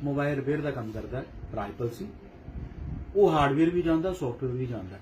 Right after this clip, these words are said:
ਅਲੱਗ-ਅਲੱਗ ਲੀਡਰਾਂ ਦੀ, ਕਈ ਆਪਾਂ Facebook ਤੇ ਵੀ ਦੇਖਦੇ ਹਾਂ ਕਿ ਆਡੀਓ ਚੱਲਦੀਆਂ ਹੁੰਦੀਆਂ, ਉਹਨਾਂ ਦੀ ਆਵਾਜ਼ ਕੱਢ ਕੇ।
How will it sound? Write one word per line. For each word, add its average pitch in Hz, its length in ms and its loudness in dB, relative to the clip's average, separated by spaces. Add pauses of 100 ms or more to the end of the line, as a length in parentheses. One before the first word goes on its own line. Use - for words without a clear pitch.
(1200)
ਅਲੱਗ-ਅਲੱਗ 220 340 8
ਲੀਡਰਾਂ 180 360 4
ਦੀ, 185 100 -2
ਕਈ 180 280 4
ਆਪਾਂ 170 180 0
Facebook 156 400 -4
ਤੇ 170 60 0
ਵੀ 160 100 0
ਦੇਖਦੇ 131 380 -2
ਹਾਂ 120 80 -2 (300)
ਕਿ 139 60 -2
ਆਡੀਓ 160 240 2
ਚੱਲਦੀਆਂ 120 360 -2
ਹੁੰਦੀਆਂ, 101 280 -8 (600)
ਉਹਨਾਂ 180 160 4
ਦੀ 170 80 4
ਆਵਾਜ਼ 131 380 4
ਕੱਢ 117 120 -4
ਕੇ। - 180 -10